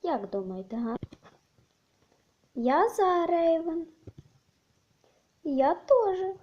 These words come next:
О, о, і я. Можна з вами?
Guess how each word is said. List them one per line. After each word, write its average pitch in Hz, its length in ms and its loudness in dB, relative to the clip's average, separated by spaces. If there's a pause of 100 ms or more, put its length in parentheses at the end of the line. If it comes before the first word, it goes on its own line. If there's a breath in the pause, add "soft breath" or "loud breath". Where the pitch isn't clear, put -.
(320)
О, 349 280 8 (120)
о, 320 320 8 (120)
і 311 100 -2
я. 320 400 6 (840)
Можна 294 380 -2 (100)
з 784 300 8
вами? 254 280 4